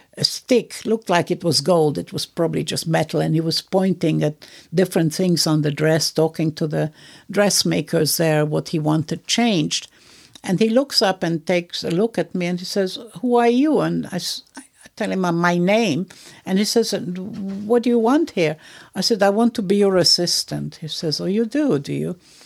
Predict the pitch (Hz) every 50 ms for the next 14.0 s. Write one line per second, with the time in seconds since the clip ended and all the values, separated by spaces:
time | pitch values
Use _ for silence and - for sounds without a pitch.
0 | - - - - - - - _ - - 170 170 156 160 160 - - 170 - -
1 | - 160 156 156 156 160 160 156 156 160 160 175 175 185 240 262 - _ _ _
2 | _ _ _ _ - - 175 180 180 165 208 - - 190 170 160 156 151 - 254
3 | 269 262 196 180 170 165 165 160 165 - 175 170 170 156 202 220 247 254 - 220
4 | - 170 180 175 - - - 147 151 202 262 277 - - - - - - 226 190
5 | 160 160 156 170 - - - - - - - - - - - - - _ - 190
6 | 180 180 190 220 220 - 262 240 220 185 202 208 208 208 - 175 170 170 175 202
7 | 202 - 208 175 170 - 196 180 180 175 170 165 147 156 156 151 - - 208 220
8 | 226 196 196 226 240 226 190 180 175 - - - 180 175 - - - - 170 -
9 | - 202 185 180 208 214 - - - 269 240 214 202 - - - 190 185 180 175
10 | 175 170 165 165 - - - - 175 165 160 165 160 156 147 165 170 165 165 165
11 | - - - 202 214 202 170 165 170 165 165 170 175 190 220 240 226 - 160 165
12 | 175 165 170 202 220 - - 208 208 202 190 185 175 175 165 160 180 170 165 160
13 | 147 127 - - 160 160 160 156 147 - 156 151 156 - 165 156 143 - - -